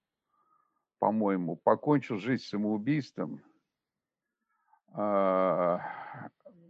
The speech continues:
э, режиссер школьного театра, учитель. Пожилой человек,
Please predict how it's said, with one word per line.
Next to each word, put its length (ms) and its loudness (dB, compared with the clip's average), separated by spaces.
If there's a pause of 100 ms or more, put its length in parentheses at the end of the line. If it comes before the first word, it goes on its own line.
(400)
э, 280 -2 (420)
режиссер 1000 2 (680)
школьного 600 4
театра, 460 6 (840)
учитель. 480 -10 (1200)
Пожилой 420 4
человек, 640 2